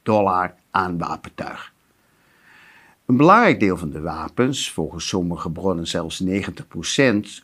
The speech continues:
komen op de zwarte markt terecht en worden doorverkocht aan andere landen of komen in handen van criminelen. Een deel wordt onderweg door Russische raketten vernietigd en een gedeelte komt aan het front.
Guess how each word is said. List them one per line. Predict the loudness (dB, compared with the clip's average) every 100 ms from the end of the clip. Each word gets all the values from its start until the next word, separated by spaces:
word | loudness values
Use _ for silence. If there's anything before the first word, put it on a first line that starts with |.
| -2
komen | 4 4 4
op | 0 -2
de |
zwarte | 0 2 2 0 2
markt | 4 4 2 -10
terecht | -8 -4 -2 -2 -4
en | -10 -10 -10 -4
worden | -2 -2 -4 6
doorverkocht | 8 8 4 -4 -6 -2 -2 -4 -8
aan | -6 -4
andere | 4 4 4 0
landen | -4 -2 0 0 -2
of | -6 -10 -12
komen | -4 -2 -2 -4
in | -4
handen | -4 -4 -6
van | -6 -4
criminelen. | -2 2 4 2 0 -10 _ _ _ _ _ _ _ _ _ _ _ _ _ _ 2
Een | 4 10
deel | 10 10 6 2
wordt | 0 0 -4 -2
onderweg | 2 2 4 4 4 -2
door | -2 -2 -4
Russische | -2 -2 0 -2 -4 -6
raketten | -8 0 0 -2
vernietigd | -10 -4 -2 -2 -4 -6 -20 _ _ _ _ _ _ _ _ _ 0
en | 4
een | 4
gedeelte | 4 2 6 6 6 2 -4 -4 _ _ _ _ -2
komt | 0 4
aan | 2
het | 2 -4
front. | -6 -8 -8 -14